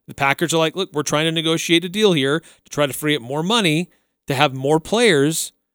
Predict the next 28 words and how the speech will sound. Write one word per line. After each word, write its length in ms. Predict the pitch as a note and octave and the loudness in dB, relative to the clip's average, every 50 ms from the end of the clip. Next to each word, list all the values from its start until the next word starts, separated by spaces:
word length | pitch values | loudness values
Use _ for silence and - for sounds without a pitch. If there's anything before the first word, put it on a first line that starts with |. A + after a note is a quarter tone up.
| _ _ _ _ _ _ _ | _ _ _ _ _ _ _
a-, 240 | C#3 C#3+ C#3 C#3 C#3+ | -6 -6 -6 -6 -6
and 80 | C#3 | -6
more 480 | C3 B2+ B2+ C3 C#3 D3+ D#3+ E3 D#3+ D#3+ - _ _ _ | -4 -2 -2 0 2 2 2 0 0 -4 -12 _ _ _
personnel 500 | - D#3 D#3 - - F3 F3+ F3+ F3+ F3+ | -4 -2 0 0 0 2 2 4 4 4
around 300 | F3+ F#3+ A3 B3+ B3 F3+ | 2 2 0 0 0 0
you 80 | E3 | 0
to 80 | D3+ C#3+ | 0 0
help 240 | E3 B3 C#4+ - - | 0 0 -2 -4 -6
you." 280 | A2+ A2 G#2+ A#2+ D3 - _ _ _ _ _ _ _ - - _ _ _ _ | -6 -4 -4 -6 -8 -10 _ _ _ _ _ _ _ -20 -20 _ _ _ _
I, 160 | - E3 A3+ - | -8 -8 -8 -8
I 180 | - A#2 F3 G3+ | -8 0 2 4
don't 180 | B3+ B3 A3+ G#3 | 4 4 6 6
know. 300 | G#3 A3+ E3+ G#2+ - A#2 | 6 6 4 2 0 -6
And 100 | C#3 D#3+ | 0 2
that's 240 | F#3 G#3 A3 - | 2 2 2 2
what 140 | A#3+ G#3+ F#3+ E3 _ - D#3 D#3 - | 0 0 0 0 _ -20 -16 -6 -2
outsiders 480 | D#3+ F3+ E3+ - F#3 F#3 G3+ G#3+ E3+ | -2 0 2 2 2 2 2 2 -2
are 60 | D#3 C#3+ | -6 -6
trying 200 | - - F3 F#3 | -4 -4 -2 -2
to 60 | F3 | -2
figure 300 | - - E3+ D#3 D#3 D#3+ | -2 -2 -2 0 0 0
out, 160 | G#3+ G3+ C3 | 0 0 -2
what's 160 | D3 - - | -6 -8 -6
going 220 | - - E3+ F3 E3+ | -4 -2 0 2 2
on 120 | F3 F#3 | 2 0
with 120 | F3 - | -2 -4
Aaron 260 | - - E3 E3+ D#3+ D3 | -4 -6 -6 -6 -4 -4
Rodgers. 580 | C#3 D3 F#3 G3+ D#3+ - - - - - - | -4 -4 -4 -6 -8 -12 -16 -18 -20 -20 -20